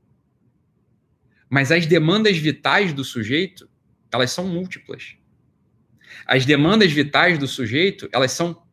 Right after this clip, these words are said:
pessoais e não fascistas. Elas são individuais e não coletivas. Um marido, um noivo,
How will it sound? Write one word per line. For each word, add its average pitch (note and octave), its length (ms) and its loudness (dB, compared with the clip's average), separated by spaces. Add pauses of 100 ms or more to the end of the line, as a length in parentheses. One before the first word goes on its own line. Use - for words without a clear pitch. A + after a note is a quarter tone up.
pessoais C#3+ 1040 -2 (1120)
e C3+ 60 0
não C#3 200 0
fascistas. - 800 -8 (1600)
Elas C3+ 180 2
são E3+ 300 0
individuais D#3 1200 0 (140)
e C#3+ 60 -2
não D#3 240 0
coletivas. E3+ 800 -6 (1900)
Um E3+ 140 2
marido, D#3 640 0
um C3 120 -2
noivo, B2 480 -2